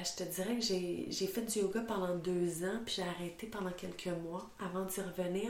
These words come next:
Puis je pense que c'était peut-être justement à cause de cette frustration-là, parce que j'en étais venue à un point où je voyais le yoga comme euh,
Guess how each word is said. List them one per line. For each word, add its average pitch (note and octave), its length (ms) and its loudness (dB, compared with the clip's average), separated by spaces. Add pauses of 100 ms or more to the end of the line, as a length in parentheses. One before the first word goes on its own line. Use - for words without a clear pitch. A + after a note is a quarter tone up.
(140)
Puis F#3+ 100 -4
je - 140 0
pense A#3 240 2
que A3+ 100 -2
c'était F#3 320 0
peut-être G3 240 -2
justement F#3 380 0
à F3+ 80 0
cause F3+ 260 -4
de F3 60 -6
cette F3 240 -2
frustration-là, F#3 920 -2
parce - 220 -2
que - 140 -4 (520)
j'en G3 220 4
étais F#3+ 280 4
venue G3+ 300 2
à B3+ 40 2 (100)
un F3+ 160 -2
point G#3+ 260 -4 (100)
où F#3+ 180 2 (340)
je F3 100 0
voyais F3+ 360 2
le B3 80 2
yoga G#3 360 2 (160)
comme F#3+ 400 0 (680)
euh, E3+ 420 -2